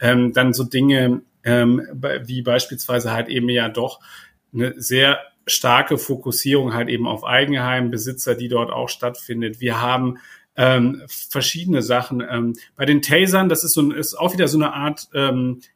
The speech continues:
ja, wie, wie soll man sagen, auch wieder so ein Grenzding. Also die, die Taser sind, äh, in der grünen Wählerschaft nicht unbedingt sehr beliebt, muss man sagen.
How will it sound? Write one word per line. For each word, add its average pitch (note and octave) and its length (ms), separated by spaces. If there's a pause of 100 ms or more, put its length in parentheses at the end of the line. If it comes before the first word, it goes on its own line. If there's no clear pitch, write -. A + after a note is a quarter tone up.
(140)
ja, C#3 120
wie, C#3 160
wie C3 60
soll C#3+ 120
man C#3 140
sagen, D3 180
auch D#3+ 140
wieder D3 100
so B2 100
ein C3+ 60
Grenzding. A#2+ 580
Also A#2 180
die, B2 200
die A#2+ 180
Taser D#3+ 580 (200)
sind, D#3 400
äh, C3 340
in C#3+ 120
der C3+ 160
grünen C#3 320
Wählerschaft C#3 480
nicht C#3+ 180
unbedingt C3+ 400
sehr C3 160
beliebt, B2 380
muss F#3 200
man F#3 160
sagen. F3 400